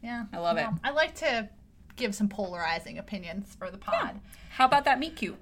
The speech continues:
Speaker 1: How about that meet cute? I mean, he saves her from carbon monoxide
Speaker 2: He carries her up the
Speaker 1: poisoning.
Speaker 2: stairs. He
Speaker 1: Like a
Speaker 2: calls her a
Speaker 1: sack of
Speaker 2: silly girl.
Speaker 1: potatoes.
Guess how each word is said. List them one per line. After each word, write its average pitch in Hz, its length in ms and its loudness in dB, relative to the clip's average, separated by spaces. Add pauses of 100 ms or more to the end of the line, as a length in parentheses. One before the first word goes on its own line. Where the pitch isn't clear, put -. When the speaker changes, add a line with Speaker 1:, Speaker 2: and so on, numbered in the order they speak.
Speaker 1:
How 523 160 4
about 233 260 2
that 202 180 0
meet 196 220 -4
cute? 202 420 -4 (120)
I 254 120 4
mean, 254 340 2
he 262 220 -6
saves 208 420 2
her 294 140 0
from 339 380 4
carbon 311 340 2
monoxide 320 380 2
Speaker 2:
He 294 100 0 (100)
carries 233 420 6
her - 120 6
up 330 100 8
the - 60 -8
Speaker 1:
poisoning. 294 100 -2
Speaker 2:
stairs. 180 600 2
He 214 60 -4
Speaker 1:
Like 202 100 -4
a - 20 -6
Speaker 2:
calls 202 280 4
her 240 120 4
a 247 40 6
Speaker 1:
sack 220 120 8
of 220 40 2
Speaker 2:
silly 262 280 4
girl. 180 640 6
Speaker 1:
potatoes. 185 240 -6